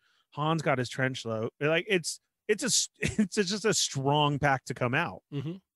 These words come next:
Speaker 1: And again, like I'm saying, I think the main thing that everybody keeps overlooking and forgetting is that speeder bike.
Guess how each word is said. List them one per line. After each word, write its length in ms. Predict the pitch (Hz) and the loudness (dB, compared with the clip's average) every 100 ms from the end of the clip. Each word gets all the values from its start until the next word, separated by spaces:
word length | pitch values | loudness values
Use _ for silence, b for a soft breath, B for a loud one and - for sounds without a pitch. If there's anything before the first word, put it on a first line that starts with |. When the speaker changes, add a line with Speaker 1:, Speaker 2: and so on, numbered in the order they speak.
| _ _ _ _ 180 | _ _ _ _ 2
Speaker 1:
And 120 | 180 | 2
again, 300 | 165 208 170 | 4 2 2
like 180 | 151 160 | 0 0
I'm 140 | 143 | 0
saying, 380 | 156 196 135 139 | 2 4 4 2
I 100 | 131 | -2
think 220 | 175 165 | -2 -2
the 80 | 139 | -2
main 460 | 127 127 139 147 127 | 0 2 4 2 0
thing 240 | 180 196 | 0 2
that 120 | 120 | 2
everybody 340 | 123 127 131 123 | 4 2 2 0
keeps 220 | 147 131 | -2 0
overlooking 540 | 135 123 127 190 160 131 | 2 2 2 0 0 -2
and 80 | 117 | -2
forgetting 420 | 113 180 156 127 | 0 2 2 2
is 160 | 120 | 0
that 160 | 120 120 | 0 -2
speeder 300 | - 202 160 | -2 -2 0
bike. 380 | 113 87 - | -2 -4 -8